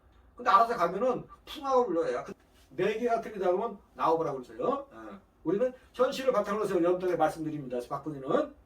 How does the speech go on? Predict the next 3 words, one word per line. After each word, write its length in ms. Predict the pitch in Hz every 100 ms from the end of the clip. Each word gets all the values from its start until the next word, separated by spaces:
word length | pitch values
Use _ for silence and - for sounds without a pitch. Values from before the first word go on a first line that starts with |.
| - _
과장과 500 | 151 170 185 170 156
목적이 640 | 139 139 165 147 151 131 - 101
더러우니 640 | - 147 143 135 139 131